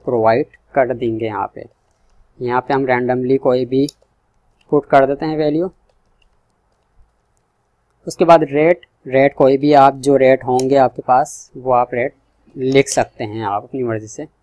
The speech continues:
Next हमारे पास आ गया पच्चीस सौ, अ, लास्ट हमारे पास फ़ाइव हंड्रेड रख देते हैं। अब हमारे पास यहाँ आते हैं तो total amount। Total amount पे हमारे पास formula होता है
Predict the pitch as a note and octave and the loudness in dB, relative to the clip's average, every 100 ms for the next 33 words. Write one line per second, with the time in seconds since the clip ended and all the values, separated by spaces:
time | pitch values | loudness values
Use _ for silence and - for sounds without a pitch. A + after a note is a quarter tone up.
0 | _ _ _ _ _ _ _ - _ - | _ _ _ _ _ _ _ -20 _ -20
1 | _ - _ _ _ _ _ _ _ _ | _ -16 _ _ _ _ _ _ _ _
2 | _ _ _ C3+ B2+ C3+ - C#3 C3 C3+ | _ _ _ -10 -4 -4 -4 -2 0 0
3 | C3 B2 B2 B2+ C3 C3 B2+ - - D3 | 2 0 0 0 -2 -2 -6 -6 -6 -6
4 | - - E3 F3 E3+ _ _ C#3+ B2+ A#2+ | -6 -4 -4 -4 -8 _ _ -12 -8 -8
5 | A#2+ A#2 A#2 A#2 A#2+ A#2 B2 B2+ B2+ A#2 | -6 -6 -6 -6 -4 0 0 0 -2 -4
6 | A2+ C3 D3 - _ - - - C#3+ A#2 | 0 0 0 -4 _ -20 -18 -4 0 0
7 | A2 - A2+ G#2+ A2 B2 B2 C3 D3 _ | -2 -12 -12 -10 -10 -14 -14 -18 -18 _
8 | _ _ _ _ _ _ _ - F#3 F3+ | _ _ _ _ _ _ _ -2 2 4
9 | F3 E3+ F3+ F3 D#3 D3+ C3+ - C#3+ D#3+ | 4 6 4 2 0 2 0 -2 -8 -8
10 | - C#3 B2 _ - C#3+ C#3+ C3+ A#2+ A2+ | -8 -8 -8 _ -2 0 2 2 0 -4
11 | A#2 C#3+ E3+ D#3 D3+ - D#3 C#3+ - - | -2 0 2 2 -2 -2 -2 -2 -2 0
12 | B2 A#2+ C3+ D3+ C#3 D3 C3 C#3+ | -2 0 4 6 6 2 -2 -4